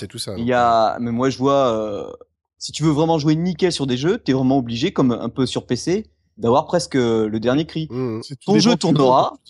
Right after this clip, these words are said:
Speaker 3: jeu, euh.
Speaker 2: t'auras, mais t'auras quand même quelques soucis. Euh, regarde, j'ai une, j'ai aussi une Nexus sept, euh, deux mille treize. Ben,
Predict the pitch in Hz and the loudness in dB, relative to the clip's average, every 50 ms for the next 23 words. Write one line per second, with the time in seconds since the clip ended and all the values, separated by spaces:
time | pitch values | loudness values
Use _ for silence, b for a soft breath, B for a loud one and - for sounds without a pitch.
0 | - _ - 113 110 110 110 107 185 170 170 170 160 - _ _ _ _ 139 135 | -20 _ -16 -12 -10 -6 -4 -2 0 2 2 0 0 -2 _ _ _ _ -10 -6
1 | - 127 123 156 - - 131 151 98 - - 147 - - 143 131 - - 110 - | -2 -2 0 0 0 0 0 0 -2 -4 -4 -4 -2 -2 -4 -6 -6 -8 -14 -12
2 | - - 143 160 190 190 180 160 131 117 110 - 120 135 156 170 160 131 117 113 | -10 -10 -10 -10 -10 -8 -4 -4 -2 -2 -2 0 2 2 4 4 4 2 2 -2
3 | 110 - - 135 123 120 135 135 131 123 127 120 113 92 - - _ _ - 127 | -4 -4 -6 -6 -4 -2 0 0 0 0 0 -2 -2 -4 -8 -16 _ _ -6 -2
4 | 123 131 127 131 135 131 - - - - - 120 117 131 139 143 - 151 135 131 | 0 2 2 0 -2 -4 -8 -14 -12 -8 -6 -2 0 0 0 0 0 0 0 2
5 | 139 143 143 - 156 143 - - 165 165 160 - - 120 110 110 107 107 110 113 | 2 0 0 -2 -4 -4 -2 0 0 -2 -2 0 0 0 2 2 0 0 -2 -2
6 | 110 104 117 113 120 107 - - 196 233 262 185 117 - - _ _ _ _ _ | -2 0 0 0 0 -2 -2 -2 0 0 0 -2 -6 -8 -10 _ _ _ _ _
7 | _ _ _ _ _ _ - - 127 117 117 117 117 117 117 117 113 110 110 110 | _ _ _ _ _ _ -4 0 2 4 4 4 4 4 4 2 2 2 0 0
8 | 110 110 110 107 | 0 0 0 -2